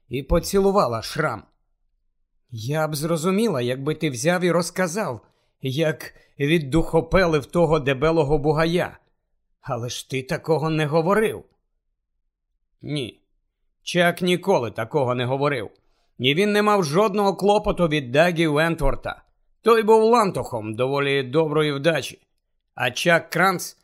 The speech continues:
був коротуном із сьомого класу, навіть не гідним його уваги.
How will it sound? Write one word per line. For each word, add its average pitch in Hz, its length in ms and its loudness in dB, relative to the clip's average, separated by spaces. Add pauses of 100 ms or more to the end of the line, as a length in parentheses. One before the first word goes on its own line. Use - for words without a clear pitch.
(280)
був 170 300 2
коротуном 190 600 2
із 165 180 -2
сьомого 170 420 0
класу, 170 640 -2 (220)
навіть 202 460 0
не 170 140 0
гідним 156 540 -2
його 127 340 -2
уваги. 131 480 0